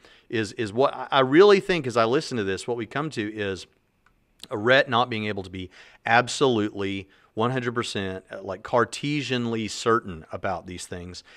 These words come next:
And because of that, then why would I believe this if it leads to these other things? And, uh, I just, as I said in the, the last video, uh, on this channel, I don't think that, uh, Cartesian certainty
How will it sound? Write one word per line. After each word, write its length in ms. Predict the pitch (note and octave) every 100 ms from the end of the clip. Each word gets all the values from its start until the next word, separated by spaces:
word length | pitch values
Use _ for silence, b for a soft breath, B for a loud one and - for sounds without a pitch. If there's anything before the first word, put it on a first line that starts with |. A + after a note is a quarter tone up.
| B B
And 100 | A2
because 340 | G#2+ G3+ F#3
of 100 | A2
that, 280 | G2 F#2+ G#2
then 280 | G2 F#2 F#2 b b
why 280 | G2+ A#2 C3+
would 140 | C#3+
I 40 | C3
believe 300 | A2+ A2+ G2+
this 240 | G2+ - -
if 180 | G#2+
it 80 | G#2+
leads 220 | G#2 G2+ -
to 120 | G2+
these 180 | F#2 F2+
other 220 | G#2 F#2
things? 400 | - F#2 - - _ B B B
And, 420 | A#2+ A#2 A2+ A2
uh, 160 | A2 G#2+
I 120 | G#2+ D3+
just, 220 | E3 -
as 160 | A#2
I 80 | A2
said 220 | G#2+ C3
in 160 | A#2 A2
the, 80 | G#2
the 120 | A2
last 380 | G2 A2 A#2 -
video, 500 | A#2+ A#2 A2+ A#2 A#2 A2
uh, 160 | A2
on 140 | A#2+ A#2
this 140 | A#2+
channel, 420 | - C3 D3 D2+ b b b b
I 160 | G2 A2+
don't 240 | C3 C3+
think 480 | - G#2 G2 - - _
that, 500 | A#2 G#2+ G#2 G#2 -
uh, 160 | A2+ G#2
Cartesian 1080 | - A2+ G2+ - - E3 E3+ E3+ C#3+ C#3 B2+
certainty 800 | - C#3+ C#3+ A2 F2+ F#2 F#2 A2+